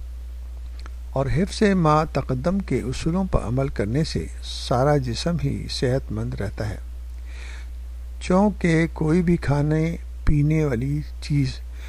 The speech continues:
पहले मुंह में ही जाती है, अगर मुंह में मुज़र सेहत जरासीम का बसेरा हो,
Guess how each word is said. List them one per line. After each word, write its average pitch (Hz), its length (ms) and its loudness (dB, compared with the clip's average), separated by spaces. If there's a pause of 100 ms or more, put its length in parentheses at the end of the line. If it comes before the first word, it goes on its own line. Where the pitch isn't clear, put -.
(320)
पहले 156 280 6
मुंह 147 340 4
में 151 80 6
ही 139 220 6
जाती 117 320 0
है, 85 240 -4 (320)
अगर 127 260 2
मुंह 127 260 2
में 160 340 4 (240)
मुज़र 127 520 4
सेहत 139 340 2
जरासीम 117 560 0
का 139 120 -2
बसेरा 117 460 -2
हो, 117 280 0